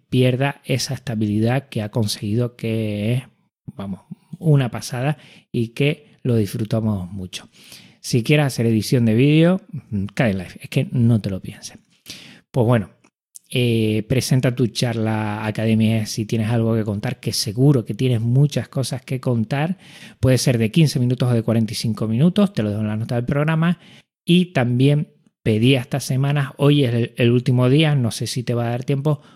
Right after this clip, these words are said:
votar por gnu Linux en la J pod, tanto a Atareado como a mí en la parte de tecnología. Puedes hacer hasta tres votos por cada sección y nos encantaría,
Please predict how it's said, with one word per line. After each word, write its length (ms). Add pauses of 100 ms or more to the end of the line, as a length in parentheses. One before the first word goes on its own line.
(160)
votar 640 (240)
por 160
gnu 240
Linux 300
en 80
la 80
J 320
pod, 260
tanto 460
a 240
Atareado 600 (420)
como 560
a 200
mí 320
en 280
la 180
parte 440
de 280
tecnología. 800
Puedes 200
hacer 300
hasta 400
tres 220
votos 340
por 180
cada 260
sección 640 (540)
y 440 (160)
nos 280
encantaría, 800